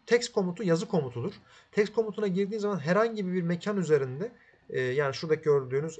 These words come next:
A bir, e, yazılı komuttur.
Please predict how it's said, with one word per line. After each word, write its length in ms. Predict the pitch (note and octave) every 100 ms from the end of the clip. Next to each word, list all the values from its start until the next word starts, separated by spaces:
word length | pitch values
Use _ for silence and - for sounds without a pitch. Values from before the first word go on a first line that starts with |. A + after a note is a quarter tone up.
| -
A 240 | C3 C3
bir, 300 | C3 - - -
e, 60 | A#2+ A2 - -
yazılı 420 | - A#2+ A2 A2 A2+ - _ _ _ _ _ _ _ G3 _ - _ _ _ _
komuttur. 480 | C3+ A#2 A#2 A3